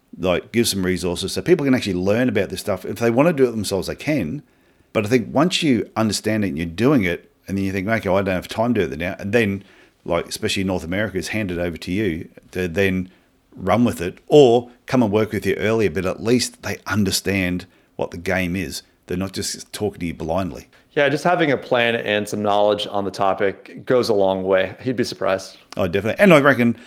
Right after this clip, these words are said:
Speaker 1: after they've listened to this many episodes, people now should be getting really, really good at, at marketing. Doesn't mean you don't talk to Jim or come along to one of my workshops one day, but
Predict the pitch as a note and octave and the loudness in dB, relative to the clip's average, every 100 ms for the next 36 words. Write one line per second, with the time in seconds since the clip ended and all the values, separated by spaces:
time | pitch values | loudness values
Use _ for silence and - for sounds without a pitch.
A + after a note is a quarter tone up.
0 | - - - E3 - A2 G2 G#2+ A#2 G#2 | -20 -6 2 2 4 2 4 0 0 -2
1 | F2+ F2+ A#2+ - F2+ D#2+ - - B2+ - | -4 -2 -2 -2 -4 -6 -10 -8 -6 -6
2 | D#2+ A2 - _ _ _ _ C#3 A#2+ G2 | -6 -8 -10 _ _ _ _ -4 0 0
3 | A2+ G#2+ D#2 F2 E2 E2+ F#2+ E2 E2+ D#2+ | 2 0 -4 -6 -6 -6 -4 -4 -4 -4
4 | F#2+ G#2+ G2 F2 D#2+ E2 F#2+ B2 F#2 - | -2 -2 -2 -4 -6 -4 0 0 0 -14
5 | - D2+ D2+ - F2 F#2 F#2 E2 D2 F3+ | -16 -12 -12 -10 -6 -4 -4 -6 4 4
6 | E3+ D#3 F#3 A2+ G2+ G2+ A#2+ - A#2+ G2 | 6 4 6 6 4 0 -2 -2 -4 -4
7 | F2+ B2+ A#2 G#2 - - - - A#2 A2+ | 6 6 6 2 -12 -14 -12 0 2 2
8 | G2+ G#2 A2 G#2 F#2 F3 G3 A2+ - F#2+ | 2 2 2 2 4 4 4 -2 -2 -4
9 | F#2 A2 D3+ - - - _ A2 - | 2 2 2 -4 -20 -20 _ 4 4